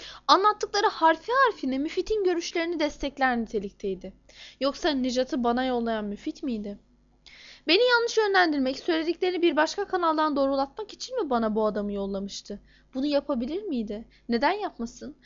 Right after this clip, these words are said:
Adam istihbaratçı. Onlar da, onlarda bu tür oyunlar çok olur. Son günlerde yaşadıklarımdan sonra artık en akla gelmeyecek olasılıkların bile gerçek olabileceğine inanmaya başlamıştım.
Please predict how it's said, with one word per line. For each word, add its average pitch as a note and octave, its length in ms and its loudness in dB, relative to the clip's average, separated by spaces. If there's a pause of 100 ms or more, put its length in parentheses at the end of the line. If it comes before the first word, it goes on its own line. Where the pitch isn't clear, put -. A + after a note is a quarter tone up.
(180)
Adam D4 260 4
istihbaratçı. F#4+ 840 -2 (320)
Onlar F4+ 400 8
da, F4+ 260 2 (340)
onlarda D#4+ 420 2
bu G4 80 -6
tür - 180 -2
oyunlar C4+ 380 0
çok A4+ 240 -4
olur. G#3+ 220 -2 (300)
Son E4+ 320 0
günlerde C4+ 360 2
yaşadıklarımdan A#3+ 760 -2
sonra A3+ 360 -6
artık C#4+ 380 -2 (100)
en G#4 120 0
akla E4 300 -2
gelmeyecek C#4+ 680 -2
olasılıkların C4+ 640 -2
bile C#4 120 0
gerçek B3 420 -2
olabileceğine A#3+ 600 -2
inanmaya G#3+ 440 -4
başlamıştım. G3+ 680 -10